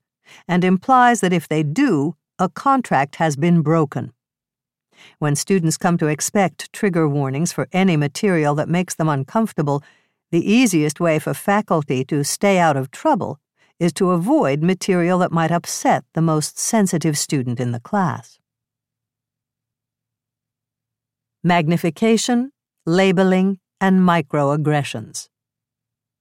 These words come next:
Burns defines magnification as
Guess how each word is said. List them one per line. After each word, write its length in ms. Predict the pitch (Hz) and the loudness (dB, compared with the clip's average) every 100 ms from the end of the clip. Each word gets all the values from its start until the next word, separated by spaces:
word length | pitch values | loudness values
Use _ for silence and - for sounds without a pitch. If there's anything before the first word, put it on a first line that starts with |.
| _ 143 | _ -4
Burns 560 | 156 185 143 139 143 | 0 2 2 -2 -2
defines 680 | 143 151 180 170 156 156 165 | -4 -2 0 0 0 -2 -2
magnification 1200 | 156 165 160 147 151 147 - 180 165 123 117 139 | 0 0 0 -2 -4 -4 -2 -2 -2 -4 -6 -4
as 360 | 170 147 147 | -2 -2 -2